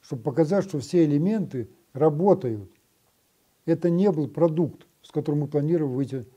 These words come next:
э, планировали выйти на рынок. И кто сказал, что там металлоёмкость здесь раз выше, чем на железной дороге? Металлоёмкость, э, путевой структуры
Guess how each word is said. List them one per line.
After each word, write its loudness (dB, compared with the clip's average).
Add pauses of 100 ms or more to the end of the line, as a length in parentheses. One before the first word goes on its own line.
(160)
э, -10
планировали 0
выйти -2
на 0
рынок. -4 (1500)
И 2
кто 4
сказал, 4
что 0
там 2
металлоёмкость 4
здесь 2
раз 4
выше, 0
чем -2
на 0
железной 2
дороге? 0 (1600)
Металлоёмкость, 6
э, -2
путевой 4
структуры 0